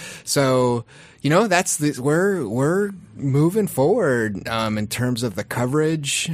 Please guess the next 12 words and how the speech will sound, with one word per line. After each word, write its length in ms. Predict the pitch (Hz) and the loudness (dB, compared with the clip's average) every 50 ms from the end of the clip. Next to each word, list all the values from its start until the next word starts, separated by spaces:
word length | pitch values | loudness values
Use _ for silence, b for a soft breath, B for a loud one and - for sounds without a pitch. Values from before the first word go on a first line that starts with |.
| 139 | -6
both 240 | - 117 123 120 104 | -4 -4 -4 -4 -4
geographic 720 | - - 131 123 101 113 110 117 123 - 160 196 208 101 - | -2 -2 -2 -2 0 -2 -2 -2 -2 -2 -2 -2 -2 -4 -4
and 140 | 107 101 101 | -6 -6 -4
taxonomic, 840 | - 120 117 117 - - 107 107 110 117 127 147 160 160 - - - - - | -4 -4 -4 -4 -4 -4 -4 -2 -2 -2 -2 -4 -4 -6 -10 -14 -14 -8 -6
of, 460 | 104 110 110 110 110 113 113 123 - | -4 -2 -2 -2 -2 -4 -6 -10 -8
of 340 | - - 104 110 107 113 - | -6 -4 -4 -4 -6 -6 -6
what's 300 | 110 120 127 131 - - | -4 -4 -4 -4 -6 -8
been, 560 | - 127 123 120 120 120 120 120 117 113 - - - | -6 -4 -4 -2 -2 -2 -2 -4 -4 -6 -8 -8 -8
um, 260 | 101 110 107 104 92 - | -6 -4 -4 -4 -6 -6
observable 720 | 101 104 101 110 120 120 131 147 139 139 143 143 151 160 160 - - | -6 -4 -4 -2 -2 -2 -2 -2 0 0 0 0 0 -2 -6 -8 -6
and 140 | 110 107 | -4 -4
identifiable 920 | 104 104 98 113 113 110 117 - - 98 104 117 120 151 170 180 190 180 | -4 -2 -2 -2 -2 -4 -4 -4 -4 -4 -2 -2 -4 -2 -2 -4 -4 -6